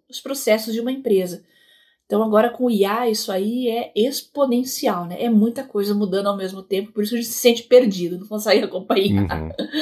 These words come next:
Speaker 2: Pois é. Agora, o José Roberto mandou aqui um,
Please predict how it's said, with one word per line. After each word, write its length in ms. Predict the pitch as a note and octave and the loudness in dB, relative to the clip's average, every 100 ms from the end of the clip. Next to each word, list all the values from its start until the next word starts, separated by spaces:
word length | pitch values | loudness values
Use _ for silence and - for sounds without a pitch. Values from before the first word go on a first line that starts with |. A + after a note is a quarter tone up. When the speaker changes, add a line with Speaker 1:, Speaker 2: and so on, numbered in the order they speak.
| D4 C4 G#3 - _ | 0 0 -4 -12 _
Speaker 2:
Pois 280 | - E2+ A2 | -4 -2 0
é. 200 | E2+ F2 _ _ _ _ _ _ | -2 -4 _ _ _ _ _ _
Agora, 240 | A2 A2+ - | -4 -4 -2
o 60 | C3+ | 0
José 220 | D#3 G3 | 2 4
Roberto 400 | F#3 C3+ D3+ E3 | 4 4 2 0
mandou 200 | D#3+ D#3 | 0 0
aqui 160 | - | 2
um, 540 | C#3+ A#2+ G2+ F#2 F2 | 2 2 0 -2 -6